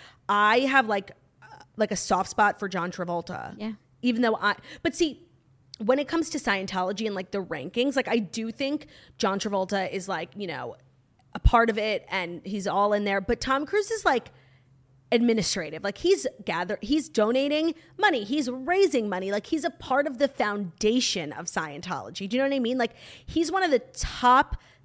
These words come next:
Speaker 1: top executives, whereas, like, John Travolta is, like, a member, you
Speaker 2: I
Speaker 1: know?
Speaker 2: think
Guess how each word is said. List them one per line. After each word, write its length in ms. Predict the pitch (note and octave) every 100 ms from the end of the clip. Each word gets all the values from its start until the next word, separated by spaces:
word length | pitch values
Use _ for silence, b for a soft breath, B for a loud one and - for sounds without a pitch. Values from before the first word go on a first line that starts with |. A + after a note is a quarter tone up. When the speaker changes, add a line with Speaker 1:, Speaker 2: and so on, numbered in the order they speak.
| -
Speaker 1:
top 520 | - A#3 A#3 A#3 - -
executives, 720 | G3+ F3+ G3 G3+ C4+ E4 A#3+
whereas, 220 | C4 B3+
like, 180 | B3 F#3+
John 220 | A#3+ C4+
Travolta 360 | G#4 F4+ A#3+ C4+
is, 120 | C4+
like, 100 | A3
a 60 | G3
member, 500 | F#3 F3 G#2+ D2 - G#3+
you 80 | A#3
Speaker 2:
I 20 |
Speaker 1:
know? 240 | A3 A#3+
Speaker 2:
think 720 | C4+ C4 D4+ F4+ - - -